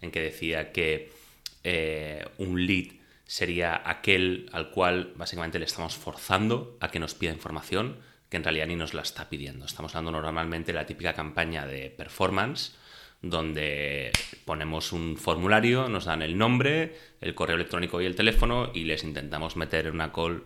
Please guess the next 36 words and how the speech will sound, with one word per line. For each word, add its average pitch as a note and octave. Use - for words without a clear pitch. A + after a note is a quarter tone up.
que D2
ni C#2+
siquiera -
quieren F#2+
para C#2
hablar D#2
de E2+
algo D#2+
que D#2
no D#2
quieren F#2
y F2+
a E2
lo D#2+
mejor F2
ni F2+
siquiera F2+
estamos F2
hablando E2
con F2+
la D#2+
persona -
adecuada. C2+
Eh, F2+
pequeño F2+
paréntesis, F2
estamos F2+
hablando F#2+
siempre F#2+
de F#2
funnels F2+
de F2+
venta F#2+
B D#2
dos C2
B. -